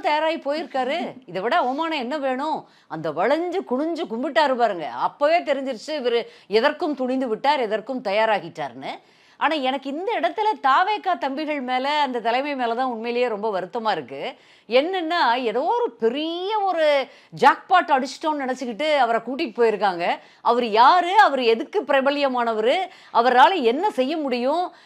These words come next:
ஆ, என்ன, எவ்வளவு பெரிய அரசியல்வாதி அவருங்கிறதெல்லாம் எங்களுக்கு கட்சிக்குள்ள எல்லாருக்கும் தெரியும். அதெல்லாம் லோக்கல்ல விசாரிச்சிருக்கணும். ஏற்கனவே பாரம்பரியமாக அரசியல்ல இருக்கிறவங்கள விசாரிச்சிருக்கணும். அவரால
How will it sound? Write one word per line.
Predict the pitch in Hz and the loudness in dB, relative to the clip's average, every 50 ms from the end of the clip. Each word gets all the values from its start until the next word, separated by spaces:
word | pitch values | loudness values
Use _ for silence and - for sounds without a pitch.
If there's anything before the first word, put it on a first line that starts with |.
| - - | 0 6
ஆ, | 247 262 | 8 8
என்ன, | 262 247 240 220 220 240 262 320 370 | 8 8 6 6 4 4 2 2 2
எவ்வளவு | 294 240 214 226 277 359 427 - | 2 4 4 4 4 2 2 0
பெரிய | - 359 320 294 269 | 0 0 2 4 4
அரசியல்வாதி | 226 254 262 - 381 330 285 294 285 247 277 269 | 4 2 0 -2 -2 0 2 2 2 2 2 2
அவருங்கிறதெல்லாம் | 262 254 277 277 277 277 269 269 254 349 427 480 453 | 2 2 0 -2 -2 -2 -2 -2 -2 -4 -4 -4 -4
எங்களுக்கு | 370 302 294 302 294 302 - 240 | -4 -2 -2 -4 -4 -2 -4 -4
கட்சிக்குள்ள | 226 - 370 302 427 392 | -4 -4 -4 -2 0 2
எல்லாருக்கும் | 349 302 269 254 254 262 226 262 247 | 2 4 4 4 4 4 2 -2 -4
தெரியும். | 202 214 175 165 156 139 - - _ _ _ | -4 -4 -4 -4 -6 -8 -10 -14 _ _ _
அதெல்லாம் | - 208 214 247 277 330 339 294 | -4 0 0 2 2 2 4 4
லோக்கல்ல | 247 285 339 339 415 359 311 277 | 4 4 4 2 0 -2 0 -2
விசாரிச்சிருக்கணும். | 233 220 - 254 233 226 226 - 220 190 170 202 196 247 339 370 - - - - _ | -2 0 2 2 2 2 0 -4 -8 -8 -6 -4 -2 -2 -2 -4 -6 -12 -20 -16 _
ஏற்கனவே | - 247 262 285 277 294 285 285 294 330 330 330 | 2 4 4 4 2 0 0 0 2 2 2 2
பாரம்பரியமாக | - - 254 247 247 262 254 240 247 254 247 233 254 277 320 349 330 311 277 247 214 214 | 2 2 2 2 2 2 0 -2 -2 -2 0 2 4 4 4 4 2 2 4 4 4 2
அரசியல்ல | 240 262 262 311 285 269 262 | 0 -2 -2 -2 -2 0 2
இருக்கிறவங்கள | 233 208 226 269 262 359 339 320 294 285 247 | 2 0 0 -2 -4 -2 -2 0 0 0 0
விசாரிச்சிருக்கணும். | 208 190 - 226 214 202 196 - 208 175 160 185 185 208 294 - - - - - _ _ | -2 -2 0 0 0 0 -2 -4 -8 -6 -6 -4 -4 -4 -4 -6 -8 -12 -20 -20 _ _
அவரால | 202 254 269 294 294 311 359 | 0 0 2 4 4 4 4